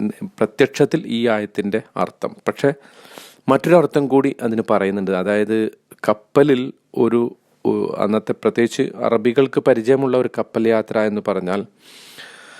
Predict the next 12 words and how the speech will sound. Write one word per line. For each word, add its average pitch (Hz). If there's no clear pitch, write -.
അവർ 113
ഒരു 131
ര-, 104
കച്ചവടത്തിന് 117
വേണ്ടി 107
അല്ലെങ്കിൽ, 104
ഏഹ്, 95
ജീവസന്ധാരണത്തിന് 110
വേണ്ടി 90
അതുമല്ലെങ്കിൽ 127
ഒരു 113
യുദ്ധ, 98